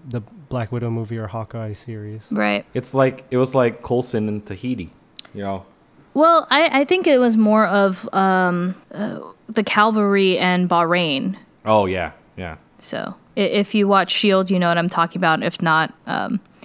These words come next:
Speaker 2: go watch it. <laughs>
Speaker 3: <laughs> Yeah, go, yeah, go watch Agents of shield. But yeah, um, so those were the send-offs, you know,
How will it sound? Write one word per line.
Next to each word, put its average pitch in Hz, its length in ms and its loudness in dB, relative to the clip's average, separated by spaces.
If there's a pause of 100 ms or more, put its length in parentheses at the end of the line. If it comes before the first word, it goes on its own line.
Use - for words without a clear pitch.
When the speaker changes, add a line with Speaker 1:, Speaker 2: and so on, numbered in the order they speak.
(220)
Speaker 2:
go 202 120 4
watch 165 280 2
it. - 140 -6
<laughs> - 80 -14
Speaker 3:
<laughs> - 400 4
Yeah, 143 280 6
go, 123 180 4
yeah, 107 160 2
go 107 160 0
watch 113 220 2
Agents 98 240 -6
of 95 100 -10
shield. 95 280 -6 (260)
But 113 120 2
yeah, 131 260 4 (140)
um, 107 520 -2 (120)
so 110 580 0 (220)
those 156 200 0
were 120 360 0
the 104 120 -6
send-offs, 101 520 -2
you 92 60 -8
know, 87 180 -10